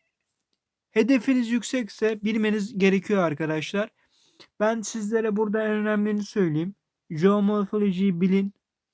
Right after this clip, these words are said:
litolojiyi ve pedolojiyi bilin, limnolojiyi bilin ve klimatolojiyi bilin arkadaşlar. Bunları muhakkak bilin.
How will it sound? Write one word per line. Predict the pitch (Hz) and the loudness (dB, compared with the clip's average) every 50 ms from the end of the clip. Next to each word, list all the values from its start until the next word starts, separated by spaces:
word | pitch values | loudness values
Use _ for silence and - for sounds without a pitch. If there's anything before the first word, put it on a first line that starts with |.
| _ _ _ _ _ - - _ _ _ _ - 170 | _ _ _ _ _ -20 -20 _ _ _ _ -6 -6
litolojiyi | 170 147 - 208 202 202 208 175 170 180 196 208 208 185 | -4 -2 0 2 4 4 2 2 2 2 2 2 2 2
ve | 190 190 202 202 - _ | 2 0 0 -2 -6 _
pedolojiyi | - 196 175 165 185 190 190 196 170 165 185 208 214 185 | -2 0 2 4 4 4 4 4 2 2 0 0 0 0
bilin, | 202 214 202 208 214 208 - _ _ _ _ _ _ _ _ _ _ _ _ _ - 151 | 0 0 2 0 0 -2 -4 _ _ _ _ _ _ _ _ _ _ _ _ _ -8 -4
limnolojiyi | 151 170 196 214 226 226 240 240 226 233 233 233 226 196 196 214 233 240 240 220 | 0 2 2 2 2 0 -2 -2 0 0 0 0 0 -2 -2 0 0 2 2 2
bilin | 233 233 226 233 233 233 - _ _ _ _ _ _ _ _ _ _ _ _ _ _ _ _ _ _ _ _ _ - | 0 -2 -2 -2 -4 -6 -8 _ _ _ _ _ _ _ _ _ _ _ _ _ _ _ _ _ _ _ _ _ 0
ve | 196 214 214 202 | 2 2 2 2
klimatolojiyi | - - - 208 208 220 208 214 214 202 - 214 208 208 202 175 190 208 202 | 0 -2 0 2 2 4 4 2 0 0 0 0 2 2 2 2 2 2 2
bilin | 185 175 165 170 | 2 2 2 0
arkadaşlar. | 165 160 147 - 175 165 160 151 - 175 165 151 160 | -2 -2 -2 -2 -2 -2 -2 -2 -4 -4 -4 -2 -2
Bunları | 185 220 220 214 214 196 190 | -2 -2 0 0 0 0 2
muhakkak | 175 185 190 202 202 190 - 196 170 147 - - | 2 4 4 2 2 2 0 -2 -4 -4 -4 -2
bilin. | 208 202 208 208 208 214 | 0 2 2 2 0 -4